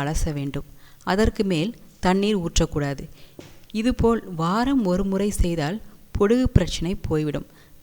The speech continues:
தலைமுடியும் கொட்டாமல் அடர்ந்து வளரும். ஹேர் ஸ்ட்ரைட்டனிங், ஹேர் கலரிங்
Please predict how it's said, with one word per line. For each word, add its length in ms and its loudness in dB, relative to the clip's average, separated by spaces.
தலைமுடியும் 600 0
கொட்டாமல் 500 -2
அடர்ந்து 400 -2
வளரும். 340 -2
ஹேர் 360 0
ஸ்ட்ரைட்டனிங், 600 0
ஹேர் 320 0
கலரிங் 420 -2